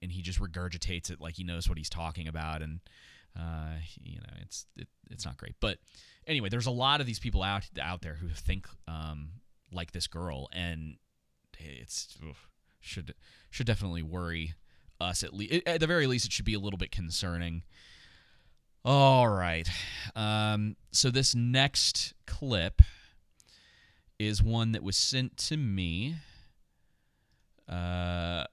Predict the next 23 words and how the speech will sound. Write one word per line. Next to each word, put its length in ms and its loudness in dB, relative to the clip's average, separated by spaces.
by 640 0
friend 320 0
of 80 0
the 60 2
show, 280 2
Marcus. 720 0
I'm 100 -6
just 220 -4
setting 280 -10
this 260 -8
up 180 -10
real 200 -8
quick. 360 -4
Don't 300 -8
want 220 -10
to 140 -14
accidentally 500 -10
blow 200 -6
out 180 -4
anybody's 520 -6
eardrums. 640 -6
This 520 2
is, 360 2